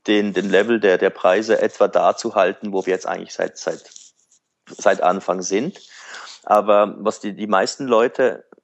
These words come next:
ich denke, die meisten Leute halt einfach nicht berücksichtigen, ist, dass Schauspieler, die kommen nun mal in Gottes Namen nicht für, nicht einfach für die Fans.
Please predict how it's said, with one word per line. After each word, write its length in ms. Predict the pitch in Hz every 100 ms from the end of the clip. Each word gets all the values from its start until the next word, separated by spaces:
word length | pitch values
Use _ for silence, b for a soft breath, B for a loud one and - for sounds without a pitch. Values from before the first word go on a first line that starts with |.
| -
ich 120 | -
denke, 200 | 113 117
die 80 | 113
meisten 260 | 104 -
Leute 300 | 98 92 -
halt 100 | 117
einfach 360 | 95 107 107 - B B B B B B
nicht 340 | - 107 123 -
berücksichtigen, 720 | 120 120 123 143 135 - 131
ist, 180 | 117 -
dass 140 | 110 -
Schauspieler, 540 | 82 113 - 127 127
die 120 | 127
kommen 240 | - 104 117
nun 100 | 127
mal 120 | 117
in 60 | 107
Gottes 300 | 101 113 -
Namen 360 | 104 107 107
nicht 260 | 95 107 -
für, 540 | - 110 107 104 107 b b b b b b _
nicht 260 | 101 107 -
einfach 480 | 113 - 107 - - - -
für 200 | - 113
die 100 | 110
Fans. 540 | - 98 92 - -